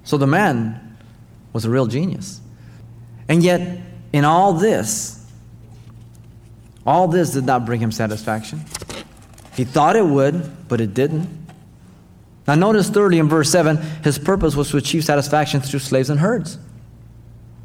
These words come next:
He bought males, female slaves. He had servants born in his house. He had greater possessions of herds and flocks than all those who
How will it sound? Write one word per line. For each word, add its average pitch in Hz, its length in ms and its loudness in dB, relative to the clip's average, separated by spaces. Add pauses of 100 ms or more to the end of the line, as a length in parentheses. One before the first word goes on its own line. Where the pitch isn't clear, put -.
(1200)
He 131 100 0
bought 131 260 2
males, 131 420 -2 (100)
female 135 320 2
slaves. 135 480 -4 (760)
He 147 100 2
had 147 140 2
servants 165 340 2
born 151 220 2
in 151 100 4
his 147 140 0
house. 147 320 2 (180)
He 143 80 2
had 143 440 -2
greater 175 280 4
possessions 180 720 0
of 127 140 0
herds 165 220 2
and 147 120 0
flocks 156 260 2
than 156 100 2
all 170 160 4
those 175 280 0
who 160 340 0